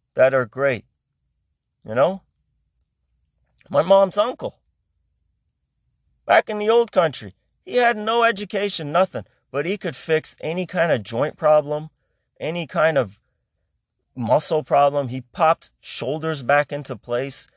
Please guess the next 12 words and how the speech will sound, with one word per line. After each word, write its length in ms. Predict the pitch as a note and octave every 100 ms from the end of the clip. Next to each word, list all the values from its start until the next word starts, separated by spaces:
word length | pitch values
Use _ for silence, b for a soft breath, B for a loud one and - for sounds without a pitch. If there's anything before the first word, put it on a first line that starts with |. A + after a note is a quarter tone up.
| _ _
He 200 | - F3
did 180 | G3+ F3
all 220 | D3+ E3+
kinds 320 | - E3 D#3
of 80 | B2+
stuff 340 | - - C#3+ -
that 160 | G#2
fixed 380 | - C#3+ D3 -
people's 340 | D3 - A2
backs 500 | F#2 _ A#2+ C3+ -
and 120 | A#2+ G#2
spines. 440 | - A#2+ A#2+ A#2+